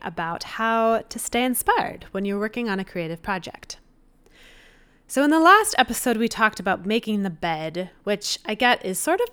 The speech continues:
a weird metaphor, but I stand by it. And part of that metaphor of making the bed is about thinking of your creative practice as a plant that needs nurturing. So if you didn't listen to the last episode, maybe go back and listen to that first.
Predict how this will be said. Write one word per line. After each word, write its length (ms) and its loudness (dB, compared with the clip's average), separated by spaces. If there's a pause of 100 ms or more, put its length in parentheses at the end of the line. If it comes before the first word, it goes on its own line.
(140)
a 240 2
weird 400 -2
metaphor, 680 -6
but 80 -8
I 60 -6
stand 380 -8
by 340 -2
it. 80 -2 (1160)
And 320 0
part 480 4
of 160 0
that 200 4
metaphor 600 -6
of 160 -4
making 340 -8
the 80 -8
bed 480 -6
is 140 -6
about 340 2
thinking 540 0 (180)
of 340 2 (160)
your 440 2
creative 480 -4
practice 440 -8
as 140 -10
a 60 -12
plant 460 -8
that 120 -6
needs 260 -8
nurturing. 520 -12 (180)
So 400 2 (440)
if 180 -4
you 80 0
didn't 240 4
listen 240 2
to 100 2
the 100 0
last 320 6
episode, 500 2
maybe 240 -2
go 120 -4
back 300 -2
and 100 -2
listen 220 -8
to 80 -8
that 220 -6
first. 500 0